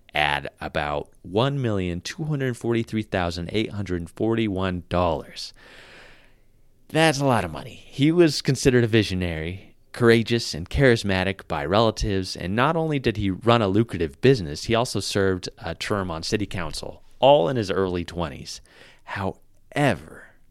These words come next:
on Christmas Day in eighteen ninety-nine, Fred Clayson was traveling from the town of Dawson, where he had purchased gold, and was returning to his home in Skagway on bicycle with two companions.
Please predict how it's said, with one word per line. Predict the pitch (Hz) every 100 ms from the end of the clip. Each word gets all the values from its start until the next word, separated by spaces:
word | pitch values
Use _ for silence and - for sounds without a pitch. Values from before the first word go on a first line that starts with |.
| _ _
on | -
Christmas | - 143 143 139 127
Day | - 82 71
in | 71
eighteen | - 95 104 104 90
ninety-nine, | 85 82 85 76 67 - - - _
Fred | - 113 135
Clayson | - 95 85 - 78
was | 78
traveling | - 104 98 95 101 98 - _ _
from | - 104 117 139
the | 120
town | - 95 90
of | 76 -
Dawson, | 87 92 - - - - -
where | 85
he | 95
had | 85
purchased | - 117 - 87 -
gold, | 92 76 78
and | 82
was | 82 - - -
returning | 95 - 127 131
to | 107
his | 92
home | 104 98 87
in |
Skagway | - - 90 80 80
on | 73 73
bicycle | 73 95 98 95 - 73
with | 82
two | - 139
companions. | - 87 82 76 71 71 82